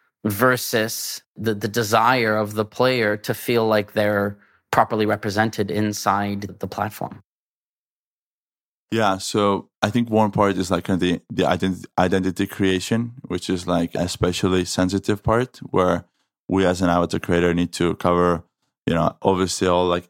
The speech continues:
Speaker 2: ethnicities and, and ages and, and things. And we're not doing well with ages, by the way. <laughs> We're, like, working on that right now.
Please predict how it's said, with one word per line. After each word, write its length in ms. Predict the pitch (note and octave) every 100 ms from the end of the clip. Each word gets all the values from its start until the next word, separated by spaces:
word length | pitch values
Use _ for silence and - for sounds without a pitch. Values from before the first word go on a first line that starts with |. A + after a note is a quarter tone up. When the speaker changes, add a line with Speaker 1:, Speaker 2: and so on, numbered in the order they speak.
| -
Speaker 2:
ethnicities 840 | F2 F2 E2+ F2 - F#2 F#2 F2 E2
and, 320 | D#2+ E2+ -
and 220 | D#2 E2 -
ages 600 | F#2 F2+ F#2 F#2 F2 -
and, 300 | E2 E2 -
and 180 | - E2
things. 200 | F2+ F2+ F#2
And 160 | E2 _ _ -
we're 120 | F#2
not 200 | F#2 F#2
doing 360 | - F#2+ F#2 E2+ - - _ _ -
well 240 | F#2+ G#2
with 160 | G2 -
ages, 380 | F2+ F2+ A2 A2
by 160 | A2
the 100 | A2+
way. 160 | A#2 B2+ - - - -
<laughs> 240 | C3+ A#2 C3 G#2
We're, 100 | F#2+
like, 220 | F#2 F#2 F2+
working 280 | F#2 F2+
on 120 | F#2+ F#2
that 200 | F#2 G2
right 140 | F#2
now. 220 | F#2+ F2+